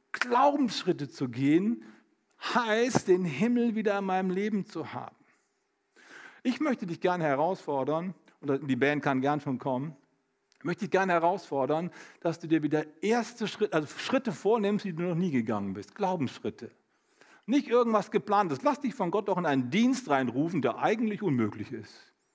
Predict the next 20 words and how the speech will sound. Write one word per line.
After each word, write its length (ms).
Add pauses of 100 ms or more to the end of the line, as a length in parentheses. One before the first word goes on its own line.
(140)
Zu 140
groß 320
für 140
dich. 300
Keine 280
Zeit, 500
keine 240
Kraft, 540
nicht 180
genug 260
ausgebildet. 800 (1300)
Aber 160
lass 180
doch 220
Gott 180
mal 80
zu 80
deinem 220
Herzen 400
sprechen. 560